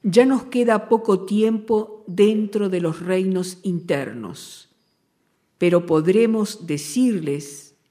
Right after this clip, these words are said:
en nombre de todos los hermanos de la luz, que algunos de esos hermanos en la luz se han ofertado para permanecer por amor a la redención,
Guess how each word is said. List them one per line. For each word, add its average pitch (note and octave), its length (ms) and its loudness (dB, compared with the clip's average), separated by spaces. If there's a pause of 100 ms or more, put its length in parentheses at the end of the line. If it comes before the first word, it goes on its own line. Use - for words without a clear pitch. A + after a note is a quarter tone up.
en D#3 260 0
nombre G3+ 840 -2
de D3+ 160 -4
todos G#3+ 500 2
los E3+ 200 -6
hermanos D#3+ 440 -2
de D#3+ 100 -4
la C#3 120 -8
luz, F#3 560 -4 (920)
que F#3+ 160 4
algunos A#3+ 760 2 (220)
de F3+ 200 2
esos A3+ 280 -2
hermanos F#3+ 580 0
en D#3+ 140 -4
la C#3 80 -4
luz G3+ 500 -8 (120)
se - 280 -2
han G3 140 0
ofertado F#3+ 840 -2
para D#3+ 300 -4
permanecer D#3 1000 -4 (300)
por A3 240 4
amor F#3 500 0
a E3+ 80 -4
la D#3 140 -2
redención, D3 1000 -4